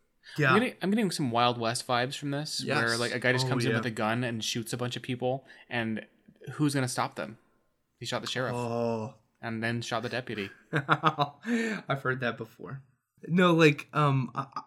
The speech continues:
Speaker 1: I love this because it, it does. So when you're making N P Cs, you have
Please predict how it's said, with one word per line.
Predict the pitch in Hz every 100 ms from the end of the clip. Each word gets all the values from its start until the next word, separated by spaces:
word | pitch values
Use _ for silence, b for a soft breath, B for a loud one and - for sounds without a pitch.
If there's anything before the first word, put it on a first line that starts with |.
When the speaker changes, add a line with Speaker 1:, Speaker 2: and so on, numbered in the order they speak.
| -
Speaker 1:
I | 185 214
love | 165 139 131 165 160
this | 131 110 -
because | 180 143 156 147 - b b b b _ _ _ _ -
it, | 170 160
it | 143
does. | 185 196 170 - - - _ -
So | - 190 165 143 135 - _ B B B
when | 170 190
you're | 190 202
making | 175 190 202 175 156
N | 156
P | 127
Cs, | - 123 90 139 -
you | 147
have | 135 120 127